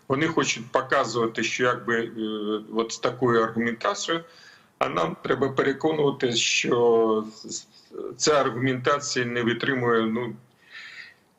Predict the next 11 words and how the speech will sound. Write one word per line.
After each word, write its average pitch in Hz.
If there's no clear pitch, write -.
ніякої 143
малої 135
критики, 160
не 131
говорячи 131
по 123
суті. 104
Якщо 117
є 110
такі -
питання, 185